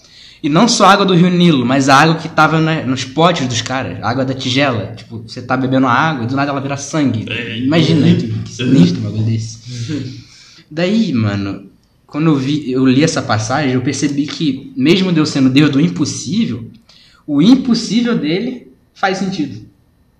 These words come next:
Speaker 1: Parece meio loucura isso, mas se liga. Por causa do sangue,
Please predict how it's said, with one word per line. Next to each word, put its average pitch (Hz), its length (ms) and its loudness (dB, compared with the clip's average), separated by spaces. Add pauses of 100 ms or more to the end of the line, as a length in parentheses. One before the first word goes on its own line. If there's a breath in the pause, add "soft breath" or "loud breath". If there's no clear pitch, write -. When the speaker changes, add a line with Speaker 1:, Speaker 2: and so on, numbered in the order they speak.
(320)
Speaker 1:
Parece 165 340 -2
meio 170 240 2
loucura 160 460 0
isso, 151 280 -2
mas 139 260 0
se - 160 -4
liga. 131 320 0 (880 loud breath)
Por 160 160 -10
causa 190 280 0
do 165 100 0
sangue, 139 800 -4